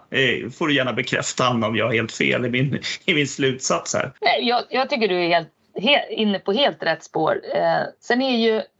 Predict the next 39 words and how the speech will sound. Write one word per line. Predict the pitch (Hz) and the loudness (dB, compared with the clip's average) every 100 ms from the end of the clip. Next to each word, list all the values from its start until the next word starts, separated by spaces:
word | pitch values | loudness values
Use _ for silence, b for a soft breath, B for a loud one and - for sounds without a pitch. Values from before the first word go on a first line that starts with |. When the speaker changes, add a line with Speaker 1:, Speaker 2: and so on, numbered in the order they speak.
| 220 285 | -6 -4
Speaker 2:
man | - 254 | 0 0
skulle | 240 254 240 | 0 0 0
ju | 233 | 0
kunna | 247 247 | 0 2
använda | 233 214 202 - 135 | 0 -2 -4 0 0
nyckeltal | 220 247 240 - 202 - 262 208 180 156 | 2 0 -2 -2 -2 2 2 2 -4 -2
i | 208 202 | 0 2
budgeterna, | 185 247 208 233 226 180 | 0 0 0 0 2 0
men, | 165 190 180 220 | 0 -2 -4 -6
men | 208 196 | -2 0
när | |
jag | 202 | 0
tittar | 247 220 196 | -2 -2 0
på | 190 | 0
de | 180 175 | 0 0
reningsverk | 180 175 170 - 170 | 0 -2 -2 -2 -2
som | - 156 | -2 -2
finns | 165 160 165 | 0 2 0
ute, | 165 - - | -2 -6 -4
ute | 233 165 - | 0 0 -2
på | 160 170 | -4 0
marknaden | 170 165 156 226 254 214 | 2 2 -2 -2 0 -2
så | - | -2
är | 190 196 | -2 0
det | |
ju | 202 | 0
så | - - | 0 0
olika | 202 165 175 175 - | 0 0 0 0 -2
förutsättningar. | - 185 156 156 - 277 285 196 170 165 170 165 | 0 0 0 -4 0 0 0 -4 0 2 0 -2
En | 190 185 | -4 -2
del | 196 240 254 220 | 0 2 0 0
är, | 202 196 185 175 _ | 0 2 0 -2 _
eh, | 165 190 | -2 0
renoveringsprojekt, | 190 196 190 196 190 180 180 180 170 - - 175 160 160 185 - - - - 294 320 - | 0 0 0 2 2 2 0 0 0 -2 -4 0 2 0 -2 -10 -6 -2 2 2 2 -6
en | 196 185 | -4 0
del | 190 185 | 0 0
är | 156 | -2
helt | 214 202 - | 0 0 0
ny, | 196 185 | -2 0